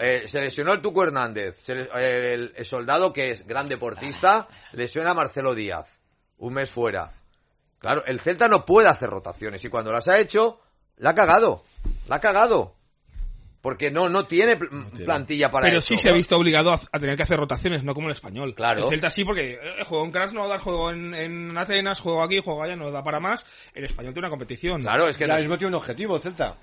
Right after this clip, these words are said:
Speaker 2: Ya ves.
Speaker 4: Objetivo clarísimo.
Speaker 1: Sí, sí, ganar la Champi-, ay,
Speaker 4: Ganar
Speaker 1: ganar
Speaker 4: la
Speaker 1: la
Speaker 4: Europa
Speaker 1: Europa League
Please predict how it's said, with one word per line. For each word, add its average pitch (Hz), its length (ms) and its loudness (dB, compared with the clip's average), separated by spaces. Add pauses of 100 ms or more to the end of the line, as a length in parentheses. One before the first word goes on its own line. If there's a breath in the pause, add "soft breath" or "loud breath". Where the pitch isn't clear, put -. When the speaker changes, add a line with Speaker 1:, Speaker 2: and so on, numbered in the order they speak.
(140)
Speaker 2:
Ya 120 120 -8
ves. 113 200 -8
Speaker 4:
Objetivo 147 320 -6
clarísimo. 143 460 -6
Speaker 1:
Sí, 120 140 -6
sí, 135 140 -4
ganar 135 240 2
la 147 120 2
Champi-, 151 340 -4
ay, 135 140 0
Speaker 4:
Ganar 127 240 4
Speaker 1:
ganar - 20 6
Speaker 4:
la 156 60 4
Speaker 1:
la 160 60 8
Speaker 4:
Europa 160 40 10
Speaker 1:
Europa 147 160 6
League 156 40 2